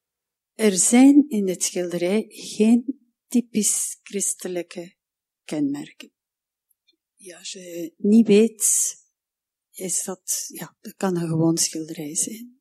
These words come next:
Maar, eh, voor iemand die niet gelovig is of die niet christelijk is, die kan in dit verhaal zien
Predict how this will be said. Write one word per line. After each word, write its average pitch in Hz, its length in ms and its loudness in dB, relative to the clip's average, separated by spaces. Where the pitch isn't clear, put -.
Maar, - 600 -2
eh, 190 320 2
voor 202 240 4
iemand 180 580 0
die 151 160 -8
niet 156 300 -10
gelovig 196 580 -2
is - 120 -8
of - 140 -14
die 165 140 -12
niet 175 200 -6
christelijk 190 580 -4
is, 226 320 -4
die 180 220 -8
kan 233 280 2
in 233 220 0
dit 220 180 -2
verhaal 175 460 -4
zien 180 420 -10